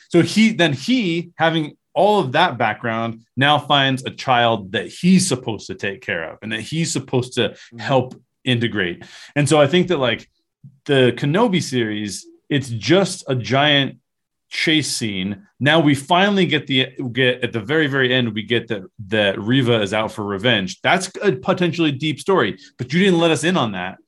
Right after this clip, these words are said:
Speaker 1: until the very second to last episode. So it's been hard to kinda go like, "Okay, is this about someone recovering from depression?" Like, maybe it is, but they're not really highlighting that all that much.
Speaker 2: True.
Speaker 1: Is this something, something about, like, how revenge is bad or, like, well, you didn't give us that until, like, the last episode that we watched. So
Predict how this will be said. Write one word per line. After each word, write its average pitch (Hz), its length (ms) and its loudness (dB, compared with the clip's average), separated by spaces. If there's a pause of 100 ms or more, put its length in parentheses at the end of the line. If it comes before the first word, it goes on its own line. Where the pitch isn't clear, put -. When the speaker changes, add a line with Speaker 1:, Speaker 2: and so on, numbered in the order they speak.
(140)
Speaker 1:
until 131 180 2
the 139 140 2
very 151 420 2
second 156 360 -2
to - 120 -6
last 127 300 0
episode. 110 500 -4 (240)
So 196 100 6
it's 175 120 8
been 185 160 2
hard 185 420 0
to 165 80 -6
kinda 143 240 0
go 131 160 0
like, 113 260 0 (240)
"Okay, 131 240 2
is 123 80 2
this 127 140 -2
about 139 320 2
someone 139 240 -4
recovering 113 580 -2
from 110 200 -4
depression?" 160 800 -2
Like, 98 180 -2
maybe 131 400 -2
it 190 100 6
is, 190 280 4
but 185 160 -8
they're 233 80 -6
not 135 180 0
really 135 160 0
highlighting 135 520 -2
that 131 260 -2
all 110 180 -4
that 160 180 2
much. 170 300 0
Speaker 2:
True. 156 160 -6 (160)
Speaker 1:
Is 120 100 -2
this 143 160 0
something, 160 460 -2
something 143 360 -2
about, 117 220 2
like, 92 220 -4 (200)
how 139 120 2
revenge 127 520 0
is 101 120 -2
bad 131 540 0
or, 117 80 2
like, 101 260 -4
well, 127 400 2
you 117 60 -10
didn't 156 240 0
give 165 160 2
us 135 120 -2
that 143 200 2
until, 120 180 -6
like, 107 160 -6
the 92 80 -12
last 104 380 -6
episode 123 320 -2
that 123 80 -2
we 123 100 -2
watched. 143 300 2
So 131 180 2